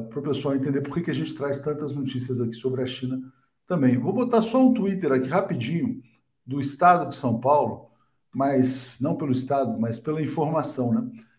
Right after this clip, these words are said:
É, direita moderada apoiará radical populista, né, contra esquerdista no segundo turno na Colômbia. Tá parecendo a eleição de dois mil e dezoito no Brasil, né, em que o P S D B abraçou o bolsonarismo e foi devorado, né? Se eles olhassem pro Brasil, talvez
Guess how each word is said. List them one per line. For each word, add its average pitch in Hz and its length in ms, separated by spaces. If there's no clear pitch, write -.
É, 131 120
direita 170 480
moderada 156 480
apoiará 147 420
radical 147 480
populista, 139 720
né, 135 100
contra 139 340
esquerdista 131 720
no 143 120
segundo 135 400
turno 127 500
na 131 120
Colômbia. 120 520
Tá 165 100
parecendo 202 520
a 208 40
eleição 185 460
de 175 100
dois 160 240
mil 156 160
e 165 40
dezoito 156 500
no 156 80
Brasil, 143 400
né, 131 140
em - 80
que 151 100
o 139 60
P 143 100
S 147 240
D 143 100
B 123 340
abraçou 156 720
o 143 40
bolsonarismo 143 800
e 185 60
foi 180 240
devorado, 175 640
né? 131 140
Se 147 140
eles 175 140
olhassem 160 520
pro 151 160
Brasil, 143 440
talvez 156 640